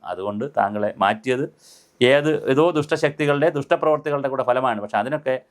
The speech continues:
മന്ത്രി തല വെച്ച് കൊടുക്കാൻ പാടില്ലായിരുന്നു. കാരണം ഇനിയിപ്പോൾ ഒരു ആറ് മാസക്കാലം ഒരു വേണമെങ്കിൽ വിളിച്ച് പറയാമായിരുന്നു, "നിങ്ങൾ നിലമ്പൂർ വന്നത് ശരിയായില്ല" എന്നൊക്കെ വേണമെങ്കിൽ ഒരു സ്വകാര്യ സംഭാഷണത്തിലോ അല്ലെങ്കിൽ സ്വകാര്യമായിട്ട് മറ്റും ആരും ഇല്ലാത്ത സമയത്ത് പ്രേംകുമാറിനോട് തന്നെ മന്ത്രിക്ക് പറയാം, തൻ്റെ കീഴിലുള്ള ഒരു,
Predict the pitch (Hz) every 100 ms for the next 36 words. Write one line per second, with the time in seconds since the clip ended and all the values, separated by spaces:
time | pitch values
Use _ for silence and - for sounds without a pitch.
0 | _ _ - 110 147 196 170 147 135 127
1 | 110 113 107 98 95 92 113 123 123 120
2 | 117 117 117 113 113 117 110 - _ -
3 | 98 104 107 _ _ 85 113 143 147 147
4 | 139 135 139 135 143 139 131 127 - _
5 | _ 131 135 127 127 131 131 127 127 127
6 | 120 127 131 123 123 123 123 123 127 127
7 | 127 127 127 123 127 127 127 123 123 123
8 | 127 120 123 127 - _ _ 117 127 120
9 | 123 127 127 123 120 123 117 127 120 123
10 | 123 123 123 123 123 120 120 123 127 127
11 | 127 127 123 131 127 127 123 127 123 127
12 | 120 123 127 - _ _ _ - 127 127
13 | 127 127 127